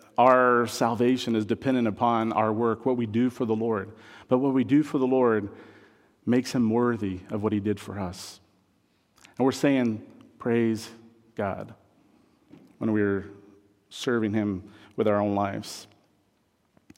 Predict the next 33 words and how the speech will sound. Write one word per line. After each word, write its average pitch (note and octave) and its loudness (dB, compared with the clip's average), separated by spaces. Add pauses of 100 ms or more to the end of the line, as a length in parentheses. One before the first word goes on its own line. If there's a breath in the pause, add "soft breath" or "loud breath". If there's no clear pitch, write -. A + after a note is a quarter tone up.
(1200)
And C3 -2
so D3+ 6
we C#3+ 4
need D3 6
to C#3 2
be C#3 4
worthy C3+ 4 (340)
of A2+ -2 (220)
our G#2+ -4 (140)
own A2 -2
calling. G#2 -4 (520 soft breath)
If C#3 2
we C#3+ 2
do F3 6
that, C3+ 6
we C#3+ 4
will D3 2
be D3 4
counted D#3 2
worthy G#2 -2 (500 soft breath)
if C3 -6
we C3 0
give C3+ 4
our B2+ 6
own A#2+ 2
self, A#2+ 0
if A#2 -2
we C3+ 4
make C#3+ 4
it - 2
our C3 4
own C#3+ 2
priority. C3 2